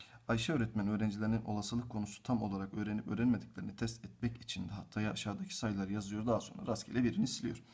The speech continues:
Şimdi verilen ifadelerden hangisinin doğru olduğu soruluyor. Yazılan sayılara bir, e, göz atalım. Sıfır tam onda üç devirli ondalık sayısı. Devirli ondalık sayılar, e,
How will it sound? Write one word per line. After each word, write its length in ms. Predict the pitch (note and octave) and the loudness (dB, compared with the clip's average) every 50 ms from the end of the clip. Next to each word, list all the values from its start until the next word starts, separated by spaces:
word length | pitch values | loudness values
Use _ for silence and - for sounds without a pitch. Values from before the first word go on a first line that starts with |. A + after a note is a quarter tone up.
| - - - - - - - | -18 -16 -16 -18 -18 -18 -14
Şimdi 280 | - - D3+ D3 - - - - | -4 0 0 0 0 -2 -2 0
verilen 360 | A#2 A#2 A#2+ A#2 B2+ D3 C#3+ C3 | 4 4 4 4 4 4 2 2
ifadelerden 580 | B2 - A2 G2+ E2+ E2+ G2 F#2+ F#2 G2+ G2+ | 2 2 0 -2 -2 -4 -6 -4 -4 -2 -2
hangisinin 520 | A#2 C3+ C#3+ B2 G#2 - G#2+ B2+ C#3 A#2+ G#2 | 0 0 0 0 0 2 2 2 4 4 4
doğru 260 | G#2+ A2 A#2 A#2+ A2+ | 2 2 4 4 4
olduğu 240 | G#2 F#2 F#2+ F2 E2+ | 2 0 -2 -6 -8
soruluyor. 460 | - - - - - - - B2 B2 - - - - - - - | -8 -10 -10 -12 -10 -6 -4 -4 -4 -6 -10 -20 -20 -20 -10 0
Yazılan 360 | G#2+ A#2+ A#2 A#2 B2 C3+ D3 C#3+ | 2 4 4 4 4 4 2 2
sayılara 540 | - - A#2+ A2+ A2 A2+ A#2+ B2 C3+ B2 | 2 2 2 4 4 4 2 2 2 2
bir, 160 | A2+ G#2+ G2+ - - - - _ - | 0 0 -2 -4 -8 -16 -12 _ -2
e, 280 | A2+ G#2 G#2 G#2 G#2 G2 G2 | 0 0 2 0 0 0 0
göz 160 | A2 A2 G2+ | 0 0 0
atalım. 340 | G2 F2+ - - G#2 A2 C#3+ - - - - - - - - - - | 0 -2 -4 -4 -4 -4 -4 -6 -12 -18 -20 -20 -20 -20 -20 -10 -6
Sıfır 420 | - - - D#3 D#3 - D#3+ D3+ | -2 -2 -2 0 2 2 2 2
tam 300 | D3+ - D3 C3+ C#3 C3+ | 2 2 4 4 6 8
onda 280 | B2+ A#2+ A#2+ A2+ C3 - | 8 8 8 6 6 4
üç 280 | - B2 - - - | 2 2 2 0 2
devirli 320 | A#2+ A#2 A2+ A#2 A#2 A#2+ A#2+ | 4 6 6 8 8 8 6
ondalık 420 | A#2 A2+ G#2+ A2+ A2+ A#2 A#2 A#2 | 6 6 6 4 4 2 2 0
sayısı. 560 | - - G2+ F#2 E2+ - - - G#2+ G#2+ G#2+ | 0 0 -2 -2 0 -2 0 0 0 2 4
Devirli 300 | B2 B2+ C3+ C#3 C#3 D3 | 4 4 6 4 4 2
ondalık 340 | C#3+ C#3+ C3+ C#3 C3+ C#3 - | 2 2 2 0 -2 -2 -2
sayılar, 480 | - - C#3 C3 B2+ B2+ B2+ B2+ B2+ - - - | -2 0 0 2 2 2 2 0 -2 -6 -8 -6
e, 60 | G2 | -4